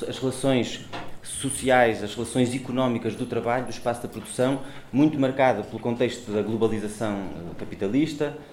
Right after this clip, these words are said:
da, da circulação internacional do capital e também pela ideia da flexibilidade. E acho que se pode, eh, acho que se pode caracterizar, eh, estes modos de regular e de organizar as relações de trabalho a partir destas, eh,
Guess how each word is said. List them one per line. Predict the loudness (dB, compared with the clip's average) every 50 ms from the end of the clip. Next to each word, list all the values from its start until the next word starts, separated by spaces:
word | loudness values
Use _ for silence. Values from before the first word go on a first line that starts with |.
| -20 -20 -18 -8
da, | -4 0 2 2 2
da | 0 -2 -4
circulação | -4 -4 -2 0 -2 0 0 0
internacional | -2 0 -2 -4 -4 -4 -4 -2 -2 -2
do | -2 -4
capital | -8 -8 -8 -8 -6 0 2 2 2 2 -2
e | -4
também | -2 0 2 4 4 4 2 0 -4 -10 -14 -16 -16 -18 -6
pela | -2 0 2
ideia | 4 4 4 4
da | 4 2
flexibilidade. | 4 4 2 2 2 0 -6 -4 -4 -2 -2 -2 -2 -4 -4 -8 -14 -20 -20 -20 -20 -20 -20 -14 2
E | 4 6
acho | 6 6 4 -2
que | -6
se | -8 -10 -10
pode, | -4 4 8 10 10 10 8 6 4
eh, | 2 2 2 2 0 0 0 2 2 2 2 2 0 -2 -4 -6 -12 -16 -16 -16 -16 -16 -4 -2
acho | 0 0 0 -2
que | -2
se | -4 -6 -4
pode | 0 4 8 8 8 8 6 4 0
caracterizar, | 6 8 8 8 8 6 4 4 4 4 6 6 6 8 8 6 2 0 -4 -6 -6 -6 -12 -16 -16 -6
eh, | -2 2 2 4 4 4 2 2 0 -4 -10 -14 -16 -18 -20 -20 -20 -8 -2
estes | -2 -2 -2 -2 -2 2
modos | 4 6 8 8 6 6 2
de | -2 -4
regular | -4 -2 -2 4 6 8 8 8
e | 6
de | 4
organizar | 2 2 2 2 0 0 0 2 2 2 2 0 -2 -6
as | -8 -4
relações | -4 -6 -4 -4 -6 -6
de | -4
trabalho | -2 -2 2 4 6 6 6 4 0 -4 -8 -12 -16 -18 -20 -12 -10
a | -8
partir | 0 2 2 2 4 4 4 4
destas, | 6 6 6 4 4 2 -2 -2 -2 -2 -4 -2
eh, | -2 0 0 0 -2